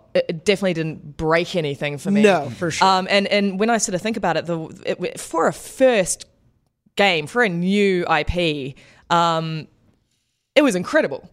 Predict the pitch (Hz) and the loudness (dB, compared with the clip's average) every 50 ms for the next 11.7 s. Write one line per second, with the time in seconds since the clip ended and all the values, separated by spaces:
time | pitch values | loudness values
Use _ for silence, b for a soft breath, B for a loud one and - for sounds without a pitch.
0 | _ - 208 208 202 160 151 185 208 220 226 - 208 202 214 220 220 208 220 220 | _ -2 2 2 2 2 2 0 0 0 0 0 2 2 2 2 2 0 0 0
1 | 208 247 233 226 214 202 196 - - 180 165 170 185 175 160 143 135 - _ - | 0 2 2 2 2 2 0 0 0 -4 -2 -2 -4 -4 -6 -8 -12 -16 _ -18
2 | 190 160 - - 170 165 165 165 165 170 170 156 - - - - 170 165 156 - | -16 -10 -4 -2 0 2 2 2 2 2 0 0 -2 -4 -4 -4 -4 -4 -4 -2
3 | - 165 160 165 160 156 151 - 120 160 160 147 - - 165 151 - - 147 143 | -2 -2 0 0 0 -2 -4 -6 -4 -4 -4 -4 -6 -6 -6 -6 -6 -6 -4 -2
4 | - - - - - - - 170 165 160 156 156 156 143 - - - - 156 151 | -2 0 0 -2 -2 -2 -2 -2 0 0 0 -2 -4 -4 -8 -10 -6 -4 -2 0
5 | 151 147 147 147 151 147 135 131 - - - - 139 143 143 139 135 - - - | 0 0 0 -2 -2 -4 -6 -10 -14 -16 -14 -10 -8 -8 -6 -8 -8 -8 -6 -4
6 | 165 160 139 147 151 143 143 139 143 143 139 143 147 151 147 143 143 139 139 135 | -4 -2 -2 -2 -2 -2 -2 -4 -4 -4 -4 -2 -2 -2 -2 -2 -4 -4 -6 -6
7 | 139 135 - - - 156 139 - - - 156 135 120 147 143 143 143 147 143 143 | -6 -8 -8 -6 -6 -4 -6 -6 -8 -8 -10 -8 -6 -6 -6 -6 -6 -6 -4 -6
8 | 147 139 139 139 135 - 151 143 143 139 135 - 143 131 127 135 135 - 139 135 | -6 -6 -8 -8 -8 -8 -8 -6 -8 -8 -6 -6 -8 -8 -8 -10 -10 -10 -10 -10
9 | 135 - - 143 131 127 127 135 - - - 139 143 147 - - 147 135 131 131 | -10 -12 -10 -10 -8 -8 -10 -10 -12 -14 -12 -10 -8 -8 -8 -8 -8 -6 -6 -8
10 | 135 B B B B B B B B B 170 185 170 175 165 143 - 190 208 180 | -8 B B B B B B B B B 2 2 2 2 0 0 2 2 2 2
11 | 180 165 - 170 165 160 151 - - 160 - 156 - | 2 0 0 0 0 0 -2 -2 -4 -4 -4 -4 -8